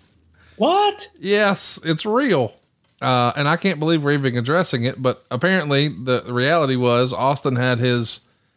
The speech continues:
Speaker 2: elbow in that area, and so most of Booker's covered in flour, but there's a portion that's not covered in flour, and as it's flying by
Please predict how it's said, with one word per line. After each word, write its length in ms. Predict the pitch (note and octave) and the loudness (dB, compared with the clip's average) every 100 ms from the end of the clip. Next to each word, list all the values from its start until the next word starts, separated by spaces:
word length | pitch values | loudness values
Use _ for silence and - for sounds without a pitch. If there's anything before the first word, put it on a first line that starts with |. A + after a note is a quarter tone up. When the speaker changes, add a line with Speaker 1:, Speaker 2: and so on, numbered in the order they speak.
| _ - | _ -4
Speaker 2:
elbow 640 | D#3 E3 C3+ A#2+ B2 - | -2 2 2 2 0 0
in 140 | C3+ C3 | -2 0
that 180 | A#2 | 2
area, 600 | B2+ D#3+ C#3 A#2+ A#2 C3 - _ _ _ _ _ | 2 2 2 4 4 2 -2 _ _ _ _ _
and 100 | A#2+ | -6
so 160 | C3+ B2 | 0 0
most 360 | B2+ D3+ D#3+ | 2 0 0
of 100 | C3 | 0
Booker's 340 | B2+ C#3 C3+ A#2+ | 2 0 0 -4
covered 360 | C#3+ C3 B2+ | 0 0 0
in 100 | B2 | -2
flour, 480 | A2 C#3 D3+ C3 C3 | -2 0 2 2 2
but 160 | B2+ A2+ | 0 0
there's 240 | A#2 A2 | 0 0
a 60 | A2 | -2
portion 400 | - C3+ - B2 | 0 0 0 -4
that's 180 | A2+ D3+ | -2 0
not 240 | D3+ C#3+ | -2 0
covered 320 | D3 B2+ B2+ | 0 0 0
in 140 | A#2 A2 | -2 -2
flour, 560 | A#2+ A2 G#2+ B2 D3+ | 0 2 4 2 2
and 220 | A#2+ A2 - _ _ _ _ _ _ - | 0 -2 -8 _ _ _ _ _ _ -4
as 160 | A2+ | -2
it's 160 | A#2 G2+ | -2 -6
flying 560 | - - C#3 C3+ C#3 C3+ | -8 -2 2 2 2 2
by 500 | E3+ D3+ C#3+ D#3 | 2 4 2 2